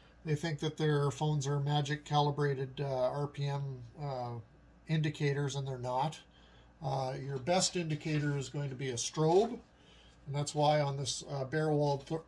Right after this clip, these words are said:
uh, protractor, um, they've got, and I've cut the hole already, um, they've got a thirty-three and a forty-five, uh, strobe on there, and then you need to have a, uh, a lamp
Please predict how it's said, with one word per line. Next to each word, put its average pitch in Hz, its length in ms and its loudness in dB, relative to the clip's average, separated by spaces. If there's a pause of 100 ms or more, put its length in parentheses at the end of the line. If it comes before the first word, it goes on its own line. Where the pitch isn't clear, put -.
(260)
uh, 135 140 -2
protractor, 175 840 0 (640)
um, 143 440 2
they've 143 200 0
got, 143 320 -2
and 139 160 -8
I've 127 160 -12
cut - 200 -8
the 143 80 -8
hole 143 320 2
already, 143 500 -2 (500)
um, 143 400 0
they've 143 160 -4
got 143 160 0
a 131 60 -2
thirty-three 160 500 -2
and 151 60 0
a 135 80 -4
forty-five, 151 800 2
uh, 135 40 -8 (120)
strobe 175 560 2
on 185 240 2
there, 202 320 -2 (180)
and 139 100 -4
then 143 140 0
you 139 140 -2
need 147 360 -2
to 143 200 -2
have 143 320 0
a, 131 340 0 (460)
uh, 135 400 -2 (360)
a 139 60 -4
lamp 170 440 2